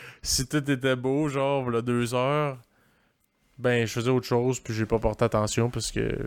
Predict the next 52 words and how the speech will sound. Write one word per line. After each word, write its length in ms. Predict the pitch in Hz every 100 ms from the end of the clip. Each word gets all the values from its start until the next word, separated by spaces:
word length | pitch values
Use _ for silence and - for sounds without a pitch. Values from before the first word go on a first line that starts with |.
| -
genre, 240 | - -
je 80 | -
sais 60 | -
pas, 140 | 50 -
il 60 | -
s'en 180 | - 110
calisse 520 | 110 110 110 117 -
ou 180 | 110 107
il 80 |
trouve 160 | 104 104
pas 140 | 110
ça 120 | 107 107
important. » 400 | 104 104 117 139 _ - - - _ _ _ _ -
Mais 80 | 107
tu 120 | 104 -
fais, 160 | 113
genre, 220 | 107 104
moi, 160 | 107 120
mettons, 300 | 107 98 113
ça 160 | - 104
fait 380 | 107 101 101
quinze, 300 | - 113 110
vingt 140 | 110 107
minutes 220 | 107 110
que 40 |
j'attends, 460 | 107 95 - 101 110 110 _ _ _ _ _ _ _ _ _ _ _ _
puis 100 | -
la 80 | 98
personne 320 | 98 - 107
n'est 100 | 101
pas 140 | - 98
là. 240 | 101 101 _ _ _ _ _ _ _ _
Je 180 | - -
comprends 420 | 120 113 117 147
de 140 | 139
décrocher 600 | 120 117 113 120 113 143
que 60 | 147
c'est 160 | - 120
hors 140 | 120
de 60 | 120
ton 180 | 113
contrôle, 420 | 110 110 107 139 135
mais 160 | 113
là, 100 | 123
c'est 180 | 143 113
comme, 280 | - 123 123
ouais, 680 | 113 120 127 139 175 180 170 -
c'est 300 | - 135 127
hors 240 | 139 147 147
de 60 |
mon 160 | 135 131
contrôle, 680 | 131 123 120 131 160 160